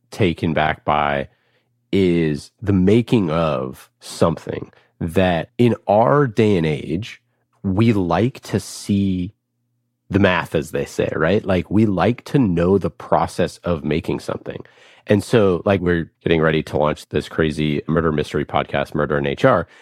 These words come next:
and we're doing, like, a full making of. So, like, we shot video, and it just struck me that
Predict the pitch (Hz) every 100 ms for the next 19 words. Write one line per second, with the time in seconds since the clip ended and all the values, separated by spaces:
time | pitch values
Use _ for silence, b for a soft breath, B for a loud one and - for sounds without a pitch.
0 | b - 104 95 104 107 87 80 - -
1 | 90 85 82 73 65 - - 80 76 73
2 | 73 - 76 123 143 117 101 85 - 113
3 | 113 104 92 - _ _ - 117 170 185
4 | - - 92 98 - 139 123 101 85 -
5 | _ _ _ _ _ _ _ _ - 90
6 | 90 98 92 71